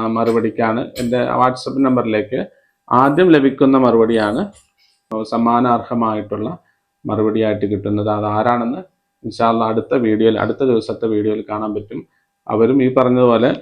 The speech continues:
കുട്ടികൾക്ക് അല്ലെങ്കിൽ അവർക്ക് ആർക്കാണെങ്കിലും ഒരു പ്രൈസ് വാങ്ങിച്ചിട്ട് അതിൻ്റെ നല്ല രീതിയിലുള്ള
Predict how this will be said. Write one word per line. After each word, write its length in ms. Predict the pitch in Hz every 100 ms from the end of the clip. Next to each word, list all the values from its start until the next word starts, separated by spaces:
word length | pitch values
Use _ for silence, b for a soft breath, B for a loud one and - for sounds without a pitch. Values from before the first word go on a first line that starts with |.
| -
കുട്ടികൾക്ക് 560 | 120 123 120 113 123 131 -
അല്ലെങ്കിൽ 400 | 120 120 123 135
അവർക്ക് 460 | 123 117 127 123 -
ആർക്കാണെങ്കിലും 640 | 120 120 135 139 120 110 -
ഒരു 120 | 120 -
പ്രൈസ് 340 | 117 113 -
വാങ്ങിച്ചിട്ട് 840 | 131 113 107 104 107 - 160 - - B B -
അതിൻ്റെ 440 | 127 139 147 151 151
നല്ല 220 | 139 151 185
രീതിയിലുള്ള 520 | 165 147 147 143